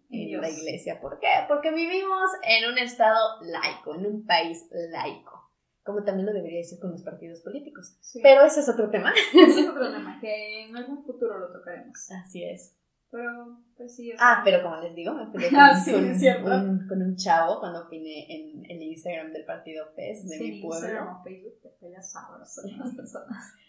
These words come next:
Speaker 2: Y este, y le dije, "Es que eso es homofobia". Y me dijo, "No, no es homofobia, porque yo no les estoy diciendo que dejen de ser gays". A ver, cabrón.
Speaker 1: <laughs> Ay,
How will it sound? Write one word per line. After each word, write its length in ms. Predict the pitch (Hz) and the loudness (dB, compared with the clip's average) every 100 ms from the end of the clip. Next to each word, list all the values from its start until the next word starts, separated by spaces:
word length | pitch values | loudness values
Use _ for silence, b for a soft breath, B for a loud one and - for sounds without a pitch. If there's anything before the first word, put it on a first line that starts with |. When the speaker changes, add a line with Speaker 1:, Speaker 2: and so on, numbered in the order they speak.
| _ | _
Speaker 2:
Y 120 | 269 277 | -8 -6
este, 400 | 277 262 247 247 | 2 4 4 0
y 80 | 254 | -8
le 100 | 254 | -6
dije, 240 | 262 262 269 | -6 -2 -2
"Es 140 | 269 | -2
que 60 | 311 | -8
eso 160 | - | -16
es 100 | 339 | -12
homofobia". 640 | 381 294 285 330 311 208 185 | -8 -8 -6 -6 -6 -8 -8
Y 60 | 202 | -14
me 140 | 208 | -16
dijo, 240 | 214 - | -18 -14
"No, 260 | 233 247 302 | -10 -6 -4
no 100 | 311 | -4
es 120 | 302 | -4
homofobia, 640 | 311 262 - 247 254 240 220 | -6 -8 -8 -10 -2 -2 -2
porque 260 | 202 208 | -6 -10
yo 80 | 220 | -10
no 120 | 254 | -12
les 140 | 247 226 | -14 -14
estoy 220 | 180 208 | -12 -12
diciendo 360 | 214 214 214 208 | -12 -12 -16 -14
que 80 | 185 | -14
dejen 260 | 180 208 | -12 -12
de 120 | 180 | -12
ser 200 | 175 175 | -12 -12
gays". 240 | 175 196 190 b b _ | -12 -14 -14 b b _
A 140 | 214 | 2
ver, 220 | 226 254 | 4 4
cabrón. 380 | 254 185 208 269 285 | 4 2 6 4 4
Speaker 1:
<laughs> 80 | - | -2
Ay, 100 | 247 | -8